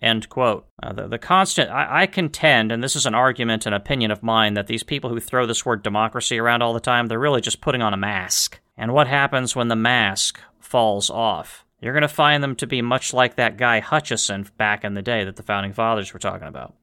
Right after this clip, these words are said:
Same kind of idea. Continuing on, let's read another section of this letter. This will be the last section we read. Quote, "But if adverse days are still allotted to us,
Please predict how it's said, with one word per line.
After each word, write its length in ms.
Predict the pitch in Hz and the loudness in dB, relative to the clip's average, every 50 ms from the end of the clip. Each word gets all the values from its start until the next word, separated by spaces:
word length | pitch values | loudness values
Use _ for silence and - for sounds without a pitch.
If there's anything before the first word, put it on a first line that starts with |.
| _ _ | _ _
Same 800 | - - - - 113 120 139 156 165 175 175 175 175 175 170 151 | -6 -4 -2 0 0 2 2 2 2 0 0 0 -2 -2 -4 -2
kind 260 | - 156 156 156 147 | 0 0 2 2 2
of 80 | 147 131 | 0 2
idea. 480 | 135 127 131 110 101 98 98 101 101 - _ _ _ - | 2 2 2 0 -2 -4 -4 -4 -6 -8 _ _ _ -10
Continuing 520 | - 120 110 - 143 151 165 165 170 165 | -8 -6 -4 -2 0 0 2 2 2 2
on, 220 | 160 151 139 117 107 | 4 4 4 4 2
let's 200 | 113 - - - | 0 -2 -2 -2
read 140 | 131 131 | -2 -2
another 260 | 135 135 135 127 127 120 | -2 0 -2 0 -2 -2
section 400 | - - 131 123 - - - 117 | 0 0 0 0 0 -2 -6 -4
of 60 | 107 | -4
this 180 | 110 107 - | -4 -4 -2
letter. 140 | 113 107 104 | 0 -2 0
This 120 | 113 123 - | -2 -2 -4
will 60 | 143 | -4
be 80 | 139 | -2
the 80 | 123 113 | -2 -2
last 300 | 107 110 110 113 110 - | 0 0 2 0 2 2
section 320 | - 113 104 - - 107 | 0 0 0 0 -2 -4
we 60 | 101 101 | -4 -2
read. 280 | 104 104 104 98 - | -2 -2 -4 -4 -4
Quote, 380 | - - 165 156 127 107 - - _ _ | 0 4 6 6 6 4 2 -4 _ _
"But 140 | - 147 147 | 4 6 6
if 140 | 143 139 147 | 6 4 4
adverse 480 | 139 175 226 233 190 220 220 - - | 4 4 4 4 4 4 4 4 4
days 280 | - 185 175 175 170 143 | 2 2 4 4 2 2
are 100 | 143 127 | 0 -2
still 300 | - - - 170 165 165 | -2 0 2 4 4 6
allotted 440 | 147 135 139 147 160 151 143 135 - | 4 4 6 6 6 4 4 2 -2
to 220 | - - 151 127 107 | -4 -4 -2 -2 -2
us, 420 | 82 76 - - - - - - | -2 -4 -4 -4 -4 -4 -6 -10